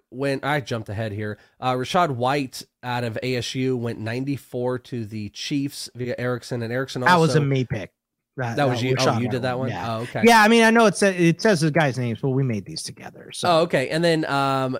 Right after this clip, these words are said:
Speaker 1: James Cook going ninety-six to the Broncos. That was one you and I were talking about off air. Uh,
Speaker 2: I,
Speaker 1: running back.
Speaker 2: that's, that's, like,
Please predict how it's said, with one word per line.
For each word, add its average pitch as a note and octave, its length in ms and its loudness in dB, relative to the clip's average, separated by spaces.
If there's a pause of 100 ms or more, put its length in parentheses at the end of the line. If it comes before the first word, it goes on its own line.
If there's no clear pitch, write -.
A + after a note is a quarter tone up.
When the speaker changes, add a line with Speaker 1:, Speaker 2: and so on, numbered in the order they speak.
(100)
Speaker 1:
James D#3+ 400 -4
Cook - 480 -4 (220)
going B2+ 380 -2
ninety-six A#2+ 680 -6
to G#2+ 100 -12
the G2 100 -10
Broncos. G2 460 -10
That A2+ 100 -4
was A2 100 -4
one G#2 160 -6
you G2+ 120 -6
and G2 80 -6
I F#2+ 100 -6
were F#2 100 -10
talking F#2+ 320 -12
about F2+ 300 -10
off F2+ 340 -16
air. D#2+ 300 -18 (100)
Uh, F#2+ 280 -10
Speaker 2:
I, G3+ 480 6
Speaker 1:
running F#2 180 -8
back. - 320 -18 (240)
Speaker 2:
that's, G3 400 2
that's, G3+ 320 2
like, G#3 240 2